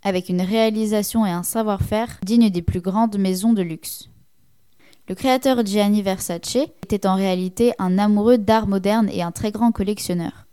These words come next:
Cet esthète passionné adorait l'art et s'en inspirait grandement pour ses créations, et de manière très implicite.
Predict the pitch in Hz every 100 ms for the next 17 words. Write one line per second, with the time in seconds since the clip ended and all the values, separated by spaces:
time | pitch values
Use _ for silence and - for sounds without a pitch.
0 | _ - - _ _ _ _ _ _ _
1 | - - - 190 240 240 - 240 - 240
2 | 240 - 208 208 262 - - 196 190 233
3 | 233 233 208 208 247 - - 196 214 208
4 | 202 - 196 185 185 220 233 254 - -
5 | 185 - 247 208 - 226 196 208 202 233
6 | 233 269 262 220 - 180 - 165 -